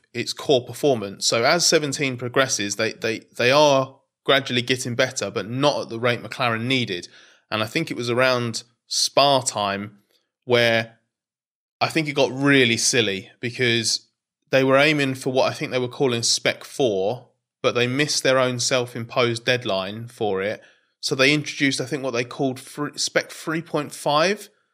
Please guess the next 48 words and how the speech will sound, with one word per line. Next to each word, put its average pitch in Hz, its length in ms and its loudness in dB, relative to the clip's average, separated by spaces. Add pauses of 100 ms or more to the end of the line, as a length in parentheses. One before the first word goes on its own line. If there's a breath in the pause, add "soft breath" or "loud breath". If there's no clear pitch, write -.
(380)
or 131 80 -4
f-, - 220 -12
Spec - 300 0
three 151 280 -2
point 147 260 -4
six, - 540 2
and 139 100 -2
then 143 100 0
the 139 80 -2
following 160 440 2
weekend 165 400 0
they 160 80 0
had 151 240 -6
Spec - 460 0
three 151 280 -2
point 143 240 -4
six - 340 0
or 139 80 -2
three 151 280 -2
point 151 280 -6
seven. 151 440 4 (400 soft breath)
And, 151 100 4
like, 160 160 4
this 170 240 0
was 160 120 -2
how, 139 640 0 (600 soft breath)
this - 180 2
is 147 120 -4
why 151 180 4
it 131 60 2
was 139 100 2
open 139 240 2
to 127 80 -6
ridicule, 120 540 0
because 120 280 -8
you 135 60 -4
just 147 200 -6
had 156 180 -4
this - 100 0
<laughs> - 40 -14
proj-, 190 360 2 (120)
pro-, 180 200 0
project 147 580 2
that 127 120 -4
was 127 160 -8
just 139 240 0
sort 135 200 -2
of - 440 -20